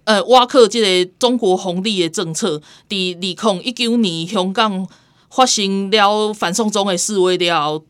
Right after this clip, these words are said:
就变成，这个物件都变成对韩国瑜不利的因素。啊，意大利的《事务报》，因，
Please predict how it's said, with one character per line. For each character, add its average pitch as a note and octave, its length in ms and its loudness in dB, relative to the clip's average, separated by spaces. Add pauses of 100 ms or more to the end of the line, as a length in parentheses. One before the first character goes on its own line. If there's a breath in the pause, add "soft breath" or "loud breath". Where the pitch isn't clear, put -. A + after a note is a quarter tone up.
(180)
就 F#3 120 -2
变 G#3 240 2
成， F3+ 360 -6
这 D4 120 -4
个 G3+ 180 2
物 E3 120 -6
件 E3+ 200 0
都 F#3+ 140 0
变 G3+ 180 -2
成 F3+ 220 -6
对 G3+ 240 -4
韩 E3+ 160 -8
国 G3 180 -4
瑜 D3+ 80 -4
不 D3+ 160 -8
利 E3 220 -6
的 D#3 80 -4
因 D#3 200 -10
素。 - 280 -10 (580 soft breath)
啊， C4 180 0 (380)
意 D4 160 -2
大 B3+ 220 -2
利 A3+ 200 0
的 F3 80 2
《事 G3 220 -4
务 F#3+ 160 -4
报》， F3 260 -2 (640 soft breath)
因， A#3+ 160 2